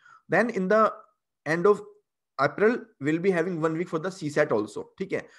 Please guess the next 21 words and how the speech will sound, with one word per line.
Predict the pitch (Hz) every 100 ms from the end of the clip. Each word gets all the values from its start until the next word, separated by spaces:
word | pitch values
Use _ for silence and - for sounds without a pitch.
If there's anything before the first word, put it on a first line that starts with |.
| _ _
In | 170 202
this | 247
manner, | 226 214 226 247 254 _ _ _ _ _ _ _ _ -
we | 139 196
will | 220
be | 247
devoting | 208 208 202 226 247 208
minimum | 196 214 240 285 - _
how | _ 170
many | 190 240 262 254 - -
hours? | 175 240 294 - _ _ _ _ _ _
Minimum | 143 180 254 269
hundred | 185 180 254
hours | 233 202 147 113 - _ _ _ -
for | 208 226
every | 196 190 233
subject, | 233 160 135 127 - - -
and | 170 185
that | 196
is | 233 -
sufficient. | 175 175 151 110 104